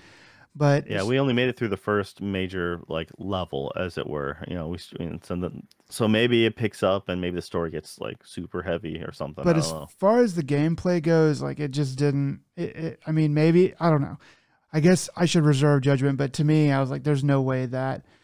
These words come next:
Speaker 1: that, that game is game of the year over something like, something, something like Metroid." To me, they kind of just wanted to, to, um, to w-,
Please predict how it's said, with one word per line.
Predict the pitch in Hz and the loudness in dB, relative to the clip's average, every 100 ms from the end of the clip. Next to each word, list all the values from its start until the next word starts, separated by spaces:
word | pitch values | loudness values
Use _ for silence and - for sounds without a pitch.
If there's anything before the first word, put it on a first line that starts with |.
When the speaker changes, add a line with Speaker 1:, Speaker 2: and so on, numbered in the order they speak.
| _ _ _ - | _ _ _ -6
Speaker 1:
that, | 139 | -2
that | 143 139 | 2 2
game | 127 139 135 131 131 - - - | 2 2 4 2 0 -4 -12 -4
is | 160 143 135 127 135 147 143 - _ _ _ _ - | 0 2 2 -2 -8 -10 -12 -18 _ _ _ _ 0
game | 156 143 | 2 4
of | 131 | 4
the | 135 | 2
year | 127 135 131 131 - _ _ | 2 2 0 -2 -8 _ _
over | 175 151 139 | -2 0 0
something | - 147 | -2 -2
like, | 147 | -2
something, | - 160 151 _ _ _ | -4 -4 -4 _ _ _
something | - 165 156 | -6 -2 -2
like | 143 | -4
Metroid." | - 151 147 165 165 165 143 - _ _ _ _ | -4 -4 -2 2 4 4 0 -12 _ _ _ _
To | - | 2
me, | 170 | 4
they | 196 190 | 6 4
kind | 175 165 | 4 4
of | 139 | 4
just | 143 147 | 0 2
wanted | 139 143 139 | 4 4 2
to, | - 139 127 131 143 _ _ _ _ - | 0 -2 -2 -4 -6 _ _ _ _ -2
to, | 180 156 135 | 4 4 4
um, | 131 131 131 127 120 _ _ _ _ _ - - _ _ _ _ | 2 0 -2 -6 -10 _ _ _ _ _ -20 -20 _ _ _ _
to | 160 147 139 135 139 139 _ _ _ _ _ _ - | 4 6 6 4 0 -4 _ _ _ _ _ _ -16
w-, | 147 170 | 0 2